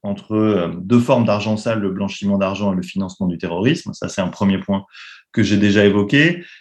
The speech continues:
Il insiste, euh, sur, euh, les acteurs qui sont impliqués. Il cite les policiers, les magistrats, les services de renseignement et des acteurs financiers. Et moi, c'est ce qui m'avait beaucoup marqué à l'époque,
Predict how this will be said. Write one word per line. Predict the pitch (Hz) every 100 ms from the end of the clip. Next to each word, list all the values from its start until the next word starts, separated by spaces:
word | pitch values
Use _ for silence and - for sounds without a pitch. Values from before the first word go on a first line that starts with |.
| _
Il | 139 123
insiste, | 127 123 180 180 - -
euh, | 123 120
sur, | - - 139 143 143 131 117
euh, | 113
les | 110 117 117
acteurs | 143 143 170 165 127 -
qui | -
sont | - 120
impliqués. | 110 107 104 - - _ _ _ _ _ _ _ -
Il |
cite | - 120
les | 123
policiers, | 123 123 120 127 123
les | 120
magistrats, | 117 110 117 - 117
les | 113
services | 107 110 107 104
de |
renseignement | 107 104 110 110 110 117 147 151 -
et |
des | 120 120 127
acteurs | 123 147
financiers. | 127 131 123 120 113 98 95 -
Et |
moi, | 104 113
c'est | 117
ce | -
qui | 113
m'avait | 101 101
beaucoup | 107 110 120
marqué | 107 -
à | 104
l'époque, | 101 104 -